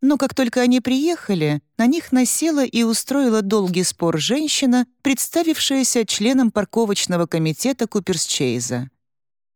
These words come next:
Осознав, что нарвался на такую же упертую, как он сам, Гарт был вынужден припарковаться в отдалении на главной дороге. «Спасибо», отвечает Джойс.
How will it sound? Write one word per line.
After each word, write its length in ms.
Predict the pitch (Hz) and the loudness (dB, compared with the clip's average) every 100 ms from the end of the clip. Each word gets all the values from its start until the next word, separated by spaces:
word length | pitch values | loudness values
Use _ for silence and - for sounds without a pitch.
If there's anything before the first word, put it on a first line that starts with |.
| _ | _
Осознав, 540 | - 220 220 190 196 180 | -4 -2 0 0 0 -2
что 140 | - | -2
нарвался 500 | 196 185 180 175 - | 0 2 0 0 0
на 100 | 185 | 0
такую 380 | 190 190 170 160 | -2 -2 0 0
же 160 | 139 160 | 0 -2
упертую, 560 | 156 156 147 - 156 | -2 -2 -2 -2 -2
как 180 | 156 156 | -2 -2
он 140 | 165 | -2
сам, 400 | 175 - 294 302 - _ - | -2 0 0 -2 -4 _ -4
Гарт 420 | 180 196 233 - | 0 0 0 -2
был 220 | 233 311 | 0 0
вынужден 540 | 214 214 208 214 240 254 | 2 2 2 0 0 0
припарковаться 760 | 247 208 190 190 208 - 220 | -2 -2 -2 0 0 -2 -2
в 100 | 196 | -2
отдалении 680 | 196 160 160 151 156 202 262 | -2 0 0 0 2 2 4
на 160 | 214 156 | 2 0
главной 380 | 160 180 185 | 0 0 -2
дороге. 680 | 180 165 135 113 104 117 139 - _ _ _ _ _ _ _ _ | 0 0 0 -2 -4 -8 -10 -16 _ _ _ _ _ _ _ _
«Спасибо», 760 | - - 339 - 185 160 151 196 - _ | -10 -2 0 0 -2 0 0 -2 -8 _
отвечает 560 | 156 165 160 156 147 | -4 -2 -2 -2 -2
Джойс. 460 | 147 151 139 143 - | -2 -4 -2 -4 -8